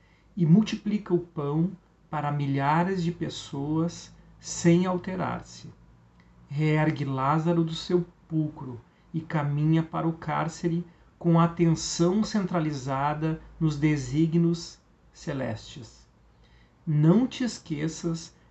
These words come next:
de agir para a felicidade comum, na linha infinita dos teus dias e das tuas horas. Todavia, para que a ilusão não te imponha o fel do desencanto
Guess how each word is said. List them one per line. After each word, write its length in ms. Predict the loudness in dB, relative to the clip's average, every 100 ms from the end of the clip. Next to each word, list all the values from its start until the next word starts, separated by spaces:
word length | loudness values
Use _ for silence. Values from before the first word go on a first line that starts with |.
| -14
de 240 | 0 4
agir 640 | 4 2 -2 -2 2 2 0 -20 _ _
para 280 | 0 2 2
a 20 |
felicidade 1040 | -2 -6 -2 0 0 -2 -4 -2 -2 -2 -2
comum, 560 | 0 2 2 0 -4 -8 _ _ _ _ _
na 220 | -6 -2
linha 560 | -2 0 4 6 6 2
infinita 720 | -2 -4 -2 0 0 0 -2 -6
dos 200 | -6 -4
teus 280 | -2 -2
dias 580 | -4 -6 -6 -6 -12 -20 _ _ _ _
e 120 | -6 -2
das 240 | -4 -6
tuas 400 | -10 -6 -6 -6
horas. 520 | -6 -6 -8 -12 -18 _ _ _ _ _ _ _
Todavia, 680 | -4 -2 -2 -2 -2 -4 -8 -16 _ _ -20 -10
para 260 | -4 -4 -4
que 160 | -4
a 60 | -2
ilusão 720 | 0 0 0 -2 -2 -2 -6 -12 _ -4
não 180 | 0
te 200 | 0 2
imponha 520 | 2 0 -6 -2 -2 -2
o 80 |
fel 720 | -8 -12 -8 -6 0 0 0 -6 _ -6
do 80 |
desencanto 1080 | -2 -2 -2 -4 -6 -6 -6 -6 -6 -8